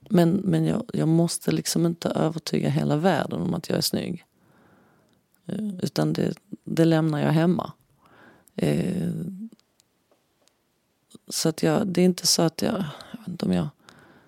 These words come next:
fråntar hela världen någonting för att jag inte visar håret. Men, eh, jag tycker, jag tycker det är ganska, det, det, det är skönt för mig därför att det,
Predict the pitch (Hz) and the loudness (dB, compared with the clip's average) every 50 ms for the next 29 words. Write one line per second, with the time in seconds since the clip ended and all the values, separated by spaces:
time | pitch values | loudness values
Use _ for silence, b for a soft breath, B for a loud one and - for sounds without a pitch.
0 | b b b b b _ _ - - - - - 170 175 185 185 202 202 - - | b b b b b _ _ -14 -12 -4 2 4 4 6 6 4 4 2 2 2
1 | - 151 135 147 156 160 165 175 175 180 170 170 170 170 151 143 139 139 135 139 | 2 4 4 4 4 6 6 6 6 6 6 6 6 4 4 4 2 2 2 2
2 | 143 147 - 175 - - 135 139 139 - - 143 143 - - 147 143 143 147 - | 2 2 0 0 -2 -2 -2 -2 -2 -2 -2 -2 -2 0 0 0 0 0 0 -2
3 | 156 147 143 143 - - 156 160 180 - - - - - - - 147 147 - - | -2 -2 -2 -2 0 0 2 4 4 2 2 0 -2 -6 -4 -2 -2 0 0 0
4 | - - 151 151 143 143 151 - B B B B B B B B B B 196 196 | 0 0 0 0 0 -2 -4 -6 B B B B B B B B B B 2 2
5 | - 233 214 - 226 226 220 - 247 233 226 214 202 214 226 214 214 - 196 196 | 4 2 2 4 4 4 4 4 4 4 4 4 4 0 -2 -4 0 2 2 2
6 | 190 175 - - 185 180 - - 175 180 180 190 214 - - - - 175 175 180 | 2 2 -2 0 0 0 0 0 0 -2 -2 -2 -4 -8 -8 -4 -2 0 2 2
7 | 175 175 175 180 175 - _ _ _ b b b b b b b b b b b | 2 2 0 0 -4 -8 _ _ _ b b b b b b b b b b b
8 | b b b _ - - - - 180 170 170 180 175 - - - 220 226 247 254 | b b b _ -16 -16 -16 -8 0 4 4 4 4 2 0 2 4 4 6 4
9 | 254 233 - - 240 233 214 190 180 180 185 185 185 190 165 156 - - 160 156 | 4 0 0 4 6 8 8 8 8 4 2 0 0 0 -2 -2 -2 -2 0 0
10 | 151 - _ - - - 160 156 156 - - 147 147 147 156 | 0 -2 _ -10 -2 0 2 2 4 4 2 2 0 0 -2